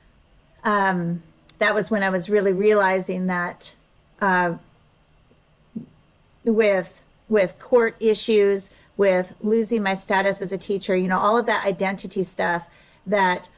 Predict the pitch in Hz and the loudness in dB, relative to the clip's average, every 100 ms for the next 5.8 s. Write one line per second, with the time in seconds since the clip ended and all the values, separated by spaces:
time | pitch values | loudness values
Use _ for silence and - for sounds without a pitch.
0 | - 202 185 254 233 202 214 202 185 - | -6 -4 0 2 2 2 2 2 0 -4
1 | 196 - 214 190 180 180 180 175 - _ | -4 -4 -2 -2 0 -2 -2 -4 -10 _
2 | - 190 180 175 170 170 175 _ _ - | -2 0 0 0 -2 -4 -6 _ _ -20
3 | - _ 220 202 185 175 170 - _ _ | -20 _ 0 2 2 0 -4 -12 _ _
4 | _ - 208 208 240 214 240 247 220 214 | _ -2 0 0 2 4 6 6 4 2
5 | 233 - 208 208 214 233 233 226 | 0 -4 -6 -4 0 2 2 0